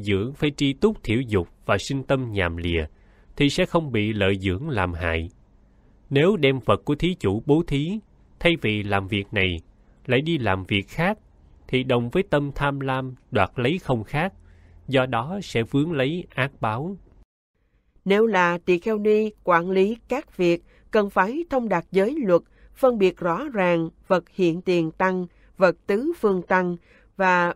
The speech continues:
Speaker 2: vật dụng tháp của Phật, không được dùng lẫn lộn. Nếu tài vật tháp của Phật nhiều, thì không được phép đem cho hiện tiền tăng và tứ phương tăng dùng. Tại sao vậy?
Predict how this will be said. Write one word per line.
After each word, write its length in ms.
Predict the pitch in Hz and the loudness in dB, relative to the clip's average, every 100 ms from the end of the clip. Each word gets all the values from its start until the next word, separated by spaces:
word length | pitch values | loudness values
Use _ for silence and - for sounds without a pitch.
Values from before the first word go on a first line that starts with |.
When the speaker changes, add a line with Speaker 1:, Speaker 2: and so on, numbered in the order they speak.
| _ | _
Speaker 2:
vật 220 | 170 175 - | 0 0 0
dụng 280 | 180 165 180 - | 0 0 -2 -8
tháp 380 | 240 339 - | -10 -10 -8
của 160 | - 160 | -2 -2
Phật, 280 | - 175 156 _ _ _ _ | -2 -4 -4 _ _ _ _
không 180 | 262 233 | 0 2
được 180 | 185 170 | 0 0
dùng 380 | 170 175 160 165 | 0 0 0 0
lẫn 240 | 160 254 | -2 -2
lộn. 380 | 240 160 156 170 - _ _ _ _ _ _ _ _ _ - | 0 2 0 -6 -14 _ _ _ _ _ _ _ _ _ 0
Nếu 380 | 190 202 208 202 | 2 2 0 -2
tài 260 | 190 175 165 | 0 2 2
vật 240 | 175 160 - | 0 -2 -2
tháp 360 | 208 240 339 - | -2 0 -2 0
của 120 | 190 | 0
Phật 240 | - 180 - | 2 0 -2
nhiều, 400 | 180 175 165 156 _ _ - | -2 2 0 -2 _ _ 0
thì 260 | 185 185 - | 4 4 2
không 200 | 254 185 | 0 2
được 180 | 175 | 0
phép 340 | - 240 269 349 _ - | -2 -2 0 -2 _ -4
đem 280 | 180 185 170 | 0 0 0
cho 240 | 190 185 | 0 0
hiện 360 | 170 175 165 175 | 0 0 0 0
tiền 280 | 180 165 | 0 0
tăng 300 | 160 214 208 202 _ _ _ | -2 -6 -6 -10 _ _ _
và 280 | 175 170 170 | 0 2 0
tứ 360 | - 190 262 359 | -2 -4 -4 -4
phương 220 | 208 185 | -2 -2
tăng 280 | 180 180 170 | -2 -4 0
dùng. 220 | 175 156 151 _ _ _ _ _ _ | 0 0 -6 _ _ _ _ _ _
Tại 180 | 202 196 | -2 0
sao 200 | - 233 | -4 -4
vậy? 340 | 185 165 175 | -2 0 -2